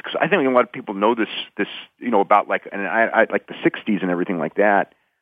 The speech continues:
you know, before the seventies, um, is that all of these different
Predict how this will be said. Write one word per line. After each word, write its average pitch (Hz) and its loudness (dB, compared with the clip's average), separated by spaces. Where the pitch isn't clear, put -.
you 107 0
know, 101 2
before 135 4
the 107 -8
seventies, 90 -2
um, 85 -4
is 113 -4
that 107 2
all 151 6
of 190 4
these 135 0
different 113 -8